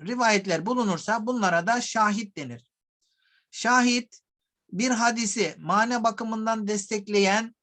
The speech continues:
ve başka bir raviden gelen hadistir arkadaşlar.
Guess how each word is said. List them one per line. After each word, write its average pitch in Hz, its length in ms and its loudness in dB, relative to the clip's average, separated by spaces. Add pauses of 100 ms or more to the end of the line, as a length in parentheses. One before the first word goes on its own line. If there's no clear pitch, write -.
(320)
ve 190 180 -4
başka 214 400 0
bir 202 180 0
raviden 202 680 -2
gelen 202 440 -2
hadistir 190 600 -4
arkadaşlar. 156 600 -2